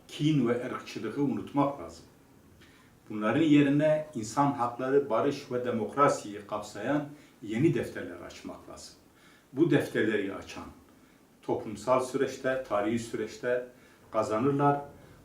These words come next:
Bu süreçlere karşı olan ırkçı, dinci,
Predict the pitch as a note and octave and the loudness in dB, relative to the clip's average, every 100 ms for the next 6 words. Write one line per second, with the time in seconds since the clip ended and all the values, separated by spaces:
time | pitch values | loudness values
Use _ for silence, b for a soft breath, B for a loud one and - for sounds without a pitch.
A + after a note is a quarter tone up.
0 | - C#3+ G3+ - A#2+ A#2 - A#2 B2 A2 | -2 2 4 2 -2 -2 -4 -4 -2 -2
1 | G#2 - A#2 G2+ F#2+ F2+ - - - - | -4 -4 -6 -6 -8 -14 -10 -8 -8 -6
2 | B2+ C3+ D3+ - - B B B B - | 4 6 6 0 -12 B B B B -18
3 | - G2 G#2+ A2 G#2 G2+ A#2+ D3+ E3+ | -16 -8 -2 0 0 -2 0 0 0